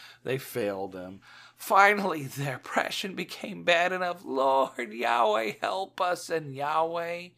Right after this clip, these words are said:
in his graciousness, raises up the second judge. His name was Ehud. Now, Ehud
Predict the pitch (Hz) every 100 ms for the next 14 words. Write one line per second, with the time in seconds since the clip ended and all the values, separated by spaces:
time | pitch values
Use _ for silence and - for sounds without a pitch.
0 | _ _ _ _ _ _ _ _ _ _
1 | _ 120 120 95 - - 110 139 165 151
2 | - - - 165 156 151 - - - -
3 | _ _ _ _ _ _ - 110 165 190
4 | 175 165 139 113 - - - _ _ _
5 | _ _ - - - 214 - 156 107 95
6 | 101 78 - - - - _ _ _ _
7 | _ _ _ _ _ _ _ _ - 151
8 | 190 156 123 139 156 _ _ _ _ -
9 | 120 - _ - 98 85 - - 113 -
10 | _ _ _ _ _ _ - - - -
11 | - 117 - 226 285 349 - - 104 78
12 | 113